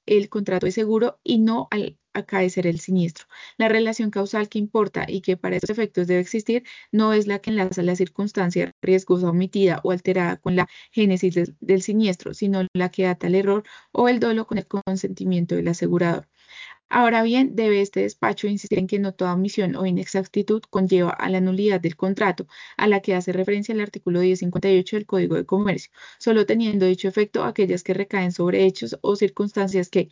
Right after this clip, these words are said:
conocidos por el asegurador, por el asegurador, lo hubieran retraído de celebrar el contrato o inclu-, o inducido a estipular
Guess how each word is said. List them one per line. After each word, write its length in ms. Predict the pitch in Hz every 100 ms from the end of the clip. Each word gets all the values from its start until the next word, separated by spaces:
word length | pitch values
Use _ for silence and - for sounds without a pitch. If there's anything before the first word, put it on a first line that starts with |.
| - - -
conocidos 440 | 233 226 226 202
por 140 | - 196
el 160 | 202
asegurador, 720 | 214 226 214 220 220 208 269 - _
por 120 | 214
el 120 | 214 208
asegurador, 460 | 208 214 208 208 - - -
lo 180 | 226 233
hubieran 300 | 226 208 202
retraído 720 | 202 196 214 214 233 262 _
de 240 | - 202 208
celebrar 460 | 214 208 202 190
el 120 | 180 -
contrato 520 | 208 196 196 - -
o 160 | 220 208
inclu-, 420 | 196 - 196 -
o 160 | 214 220
inducido 560 | 214 196 190 220 240 -
a 60 |
estipular 500 | 214 202 - 196 185